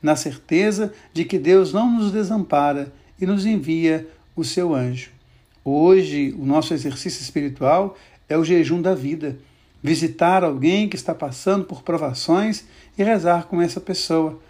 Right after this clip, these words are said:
para que ela possa sentir em você a presença do anjo do Senhor.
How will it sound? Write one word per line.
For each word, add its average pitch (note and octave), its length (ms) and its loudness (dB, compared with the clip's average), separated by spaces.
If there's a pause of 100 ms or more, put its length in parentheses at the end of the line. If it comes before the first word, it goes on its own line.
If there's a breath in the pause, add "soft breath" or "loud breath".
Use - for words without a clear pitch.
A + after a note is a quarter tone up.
(260 soft breath)
para E3+ 160 4
que F#3 80 -2
ela F#3+ 100 4
possa F#3+ 260 0
sentir F#3 380 -2
em F#3+ 100 2
você F#3 640 0 (280 loud breath)
a D3+ 120 0
presença E3 800 0
do G#3 200 -2
anjo D#3+ 500 2 (280 loud breath)
do F#3+ 140 -2
Senhor. C3 600 -6